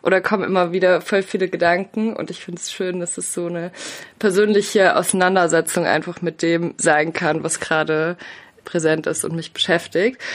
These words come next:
Und gerade ist es so, dass ich ein Praktikum in einer feministischen Beratungsstelle mache und das Thema kontextualisierte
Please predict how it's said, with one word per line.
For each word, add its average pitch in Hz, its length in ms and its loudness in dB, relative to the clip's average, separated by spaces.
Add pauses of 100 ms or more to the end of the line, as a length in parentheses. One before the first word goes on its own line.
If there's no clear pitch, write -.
(160)
Und 202 160 0
gerade 233 220 2
ist 220 180 0
es 220 140 -2
so, 220 120 6
dass 202 200 -2
ich 185 140 0
ein 185 100 -4
Praktikum 190 720 0
in 175 160 0
einer 165 100 2
feministischen 180 580 -4
Beratungsstelle 170 960 0 (360)
mache 220 500 2
und 180 420 -2 (420)
das - 180 -2
Thema 180 420 2
kontextualisierte 165 1700 2